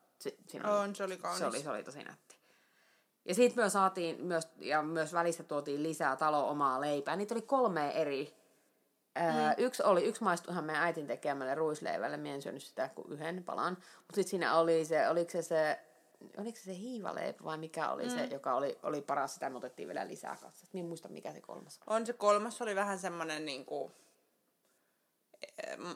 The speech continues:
Speaker 2: joku maalaislimppumainen vähän niinku.
Speaker 1: Joo. Mut joo, elikkä ihan, ihan hyvää leipää oli kanssa. Mut haluatko sä kertoa, mitä tuli seuraavaksi, vai kerronks mie?
Speaker 2: Sä voit kertoa.
Speaker 1: Sulla on näitä muistiinpanoja täällä.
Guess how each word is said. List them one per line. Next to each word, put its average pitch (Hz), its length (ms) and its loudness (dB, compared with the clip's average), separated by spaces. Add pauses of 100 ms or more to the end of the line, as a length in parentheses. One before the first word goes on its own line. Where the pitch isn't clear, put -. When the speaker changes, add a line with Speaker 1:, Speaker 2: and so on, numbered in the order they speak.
Speaker 2:
joku 165 240 -4
maalaislimppumainen 165 2500 -6
vähän 180 240 -6
niinku. 143 220 -4
Speaker 1:
Joo. - 100 -8 (1200)
Mut 185 140 -2
joo, 160 220 6
elikkä 170 220 0
ihan, 226 200 2
ihan 247 180 4
hyvää 196 240 0
leipää - 280 -2
oli - 120 -10
kanssa. - 320 -12 (440)
Mut 254 100 2
haluatko 285 160 6
sä 311 100 4
kertoa, 254 240 6
mitä 202 160 4
tuli 196 120 0
seuraavaksi, 151 580 0
vai 156 120 0
kerronks 147 320 -4
mie? 104 220 -8 (520)
Speaker 2:
Sä 196 220 2
voit 254 180 0
kertoa. 208 260 0
Speaker 1:
Sulla 214 100 4
on 208 80 0
näitä 151 180 -2
muistiinpanoja 151 640 -6
täällä. 175 220 0